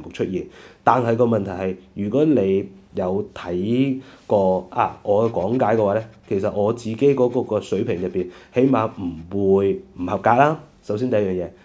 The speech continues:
第二樣嘢，我相信我自己呢，出到去呢，有一定性嘅水平會出到咯。咁我自己個訓練就係，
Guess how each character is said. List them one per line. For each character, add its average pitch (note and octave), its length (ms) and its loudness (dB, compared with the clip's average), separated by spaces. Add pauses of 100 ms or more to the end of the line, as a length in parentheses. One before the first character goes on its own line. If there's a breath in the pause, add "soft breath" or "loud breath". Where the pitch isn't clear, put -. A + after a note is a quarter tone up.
第 A2 60 -2
二 A2+ 80 4
樣 A2+ 220 2
嘢， G#2 240 2
我 A#2 120 0
相 D#3 200 4
信 D3 120 2
我 G2 160 0
自 G2 160 -8
己 B2 140 2
呢， C#3 180 4
出 D3+ 180 -4
到 G2+ 300 -2
去 F#2+ 60 0
呢， A2+ 140 0 (300 loud breath)
有 G2 600 0
一 C#3 60 0 (180)
定 F2+ 240 -4
性 F#2 260 -4
嘅 F#2+ 160 -2
水 F2+ 360 -4
平 E2+ 520 -10
會 F#2 220 -2
出 A#2+ 140 -4
到 F2 200 -6
咯。 F#2+ 200 -6 (200)
咁 C3 160 -2
我 G#2+ 160 2
自 G#2 140 -4
己 B2+ 160 2
個 A#2 80 4
訓 G2 200 -2
練 F#2 180 -2
就 F2+ 100 -4
係， F2+ 240 -6